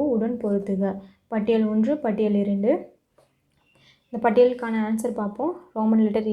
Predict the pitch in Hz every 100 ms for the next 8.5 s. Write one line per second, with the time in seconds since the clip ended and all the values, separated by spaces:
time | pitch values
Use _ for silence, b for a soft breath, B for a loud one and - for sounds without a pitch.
0 | 202 254 - - _ _ _ _ _ _
1 | _ _ _ _ _ _ _ _ _ _
2 | _ - 208 233 302 - - 220 208 208
3 | 240 339 - 208 208 302 320 _ _ 226
4 | 220 214 208 262 370 B B B - 226
5 | 254 359 - _ _ _ 220 220 220 214
6 | 269 381 - _ _ _ _ _ _ _
7 | _ _ _ _ - 226 311 349 - 214
8 | 202 196 196 190